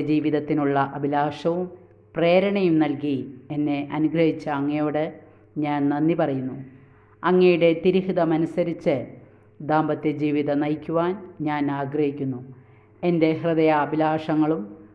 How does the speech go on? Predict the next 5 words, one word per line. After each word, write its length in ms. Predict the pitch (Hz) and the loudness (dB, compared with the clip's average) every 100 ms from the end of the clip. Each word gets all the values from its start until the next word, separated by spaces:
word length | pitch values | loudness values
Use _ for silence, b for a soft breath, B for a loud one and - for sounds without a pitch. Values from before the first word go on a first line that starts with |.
| B - | B 0
പ്രതീക്ഷകളും 760 | 175 160 190 - 208 160 151 127 - - 147 | 2 2 0 0 0 2 0 -4 -12 -16 -6
എന്നേക്കാൾ 560 | 151 165 165 - 165 127 117 - 147 | 0 2 0 0 0 0 -4 -8 -4
നന്നായി 440 | 143 151 156 160 156 | -2 0 2 2 2
അറിയുന്ന 260 | 147 143 143 | 0 -4 -6
കർത്താവേ, 500 | 139 151 151 147 156 | -8 -2 -2 -2 -4